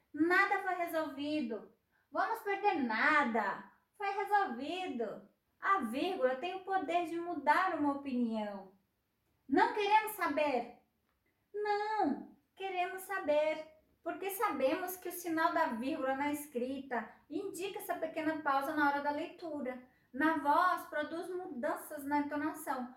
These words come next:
muitas vezes de sentido, e nosso interlocutor pode ter uma interpretação errônea por culpa de um sinal de pontuação. A vírgula, a exemplo de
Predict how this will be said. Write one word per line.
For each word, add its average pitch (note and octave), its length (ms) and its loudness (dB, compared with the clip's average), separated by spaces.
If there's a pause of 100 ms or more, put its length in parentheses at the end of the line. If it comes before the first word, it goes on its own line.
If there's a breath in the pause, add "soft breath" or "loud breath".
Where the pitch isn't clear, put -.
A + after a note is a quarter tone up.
(160 loud breath)
muitas D#4 320 2
vezes D#4 240 0
de D#4+ 80 -6
sentido, D4+ 920 -4
e C4+ 100 -4
nosso D4 260 0
interlocutor D4+ 640 -2
pode D#4 240 -4
ter D4 120 -2
uma D4 140 -2
interpretação D4 800 -2 (380 loud breath)
errônea D4 640 0
por C4 220 -2
culpa F4 200 -8
de F#4+ 120 -6
um F#4 80 -8
sinal D4 420 -2
de - 80 -8
pontuação. G#3+ 800 -6 (540 soft breath)
A A#4 200 0
vírgula, A3+ 760 0 (540)
a D#4+ 180 6
exemplo D#4+ 400 2
de C#4+ 80 -2